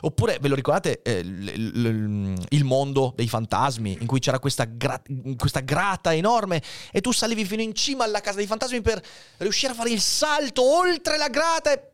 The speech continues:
Pam, parete invisibile. Oh, sì, perché il gioco lì ti stava dicendo che c'è un limite. Certo, era un limite tecnologico che oggi non c'è più,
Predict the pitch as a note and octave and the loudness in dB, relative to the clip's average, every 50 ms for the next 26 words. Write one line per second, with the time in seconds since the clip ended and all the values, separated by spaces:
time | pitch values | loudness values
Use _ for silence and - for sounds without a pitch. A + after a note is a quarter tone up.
0 | _ _ - F#3+ G3 G3 F3+ D#3 C#3+ B2 - C3+ C3 B2+ B2 - A#2+ A#2 A2 G#2+ | _ _ -2 -2 0 0 0 -2 -4 -2 -2 0 0 0 0 -2 -4 -8 -6 -6
1 | A2 F2 F#2+ F2+ E2 E2+ F2 E2+ F2 F2+ F2+ - _ - - F#3 G3+ G#3 G#3 G3+ | -6 -6 -6 -8 -10 -12 -10 -6 -4 -6 -6 -6 _ -2 0 2 4 4 4 4
2 | G3 F#3 F3+ F3 D#3+ C#3+ C3+ - - - G3+ A#3 B3+ B3 A3+ F3+ B2+ - - - | 4 4 2 2 2 2 2 2 2 0 0 0 0 0 0 0 -2 -2 -6 -14
3 | - - - - A#3+ C4 B3+ - - C#4+ C4 A3+ G3+ - G3+ A3+ A#3+ A#3 A#3 G3+ | -14 -14 -6 -2 -2 -2 -2 -2 -2 0 0 0 0 0 -2 -4 -2 0 -2 -2
4 | E3 D#3 A3 G#3 E3 C#3+ - - F3 F3+ F3 D#3+ C#3 B2+ B2 C3+ D#3 E3+ - _ | 0 2 2 4 2 2 2 2 2 2 4 4 4 4 4 2 2 0 -4 _
5 | _ _ _ _ _ _ _ _ _ _ - G3+ G3+ - - - - - B3+ C#4 | _ _ _ _ _ _ _ _ _ _ -12 -6 -6 -4 -4 -4 -2 0 0 2
6 | B3+ A3+ F3 D#3 - - - B3 G#3+ C#3+ B2 A2+ G#2 G#2 G2 F#2 G2 - _ _ | 2 0 0 -2 -4 0 2 2 2 2 -2 -4 -4 -2 -4 -4 -6 -8 _ _
7 | _ _ _ _ _ - - B2+ - - B2 A2 A2 G#2+ G2+ F#2 F2 D#2+ D#2 D#2+ | _ _ _ _ _ -6 -6 -4 -2 -2 -2 0 0 0 0 -2 -2 -6 -6 -8
8 | - - C#2 C#2+ - - _ _ _ _ - - - - - - - G2+ F#2+ G#2+ | -6 -4 -6 -6 -6 -10 _ _ _ _ -8 -6 -6 -6 -4 -4 -2 -2 0 0
9 | A#2 C3 C#3 D3 - C3 - - - - A2+ F#2+ G2 C3+ G3+ A3+ C#3+ - G2 - | 2 2 2 2 0 0 -2 -2 -4 -4 -4 -2 0 2 2 2 0 -4 -6 -8
10 | - - A#2+ A#2+ B2 A#2 A2 G#2 G2+ G#2 - - G#2+ - - G#3 A#3+ F3+ | -4 0 0 0 2 0 -2 -4 -4 -4 -2 -4 -2 0 2 2 2 2